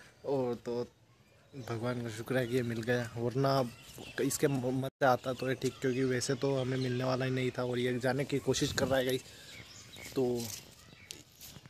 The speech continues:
वैसे तो ये चलेगा, चलना, ये इसके मन से चलता है। तो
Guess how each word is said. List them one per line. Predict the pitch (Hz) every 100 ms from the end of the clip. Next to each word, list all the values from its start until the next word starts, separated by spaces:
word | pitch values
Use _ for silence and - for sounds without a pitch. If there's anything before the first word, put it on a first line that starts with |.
| - - 143
वैसे | 127 117 120
तो | 135
ये | 123
चलेगा, | 127 127 123 120 - - - - - - - - - - _ - 131
चलना, | 127 165 175 151 - - - - - - - - - - - - - - - - - 165
ये | 160
इसके | - 151
मन | 131 127
से | 131
चलता | 123 117 131
है। | 135 123 - - - -
तो | 123